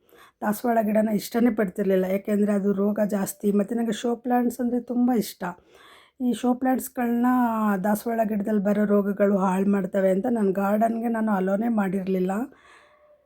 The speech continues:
ದಾಸವಾಳ ಗಿಡಗಳನ್ನು. ಆದರೆ ಈಗ ಅದು ಇಷ್ಟ ಆಗಿದೆ, ಫೇವರೇಟ್ ಆಗಿಬಿಟ್ಟಿದೆ. ಬೆಳೆಸೋದು ಕಲ್ತ್ಕೊಂಡ್ವಲ್ಲ ಅದರಿಂದ. ನೋಡಿ ಸೇವಂತಿಗೆ ಗಿಡದಲ್ಲಿ ಮೊಗ್ಗು ತುಂಬ ಬಂದಿದೆ,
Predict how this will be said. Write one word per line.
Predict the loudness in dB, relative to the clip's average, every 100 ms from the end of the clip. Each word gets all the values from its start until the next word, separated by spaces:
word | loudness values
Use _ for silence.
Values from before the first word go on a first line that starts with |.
| _ _ _ _ _ -8 2
ದಾಸವಾಳ | 2 2 -4 -2
ಗಿಡಗಳನ್ನು. | -2 -4 -4 -4 -4 -6 -10 -10
ಆದರೆ | -6 -4 -4 -4 -6 -20 -16 -6
ಈಗ | -2 0
ಅದು | 0 0 -2
ಇಷ್ಟ | -2 -4 -4 -4
ಆಗಿದೆ, | -2 -2 -2
ಫೇವರೇಟ್ | -4 -2 -2 -2 -4
ಆಗಿಬಿಟ್ಟಿದೆ. | -6 -6 -6 -6 -4 -6 -6
ಬೆಳೆಸೋದು | -2 2 2 2 -2
ಕಲ್ತ್ಕೊಂಡ್ವಲ್ಲ | 0 0 0 0 0 2 0 -2 -2 -2 -2
ಅದರಿಂದ. | 0 4 4 4 0 -4 _ _ _ _ _ _ _ _ _ -20 -20 _ _ _ _ _ _ _ _ _ _ -8
ನೋಡಿ | -6 -2 -4
ಸೇವಂತಿಗೆ | -2 -2 0 -2 0 0
ಗಿಡದಲ್ಲಿ | 0 -2 0 0
ಮೊಗ್ಗು | 2 0 0 -2 0 -2 -6 _ _ _ _ -6
ತುಂಬ | -2 2 2 0
ಬಂದಿದೆ, | -2 -2 -2 -2 -2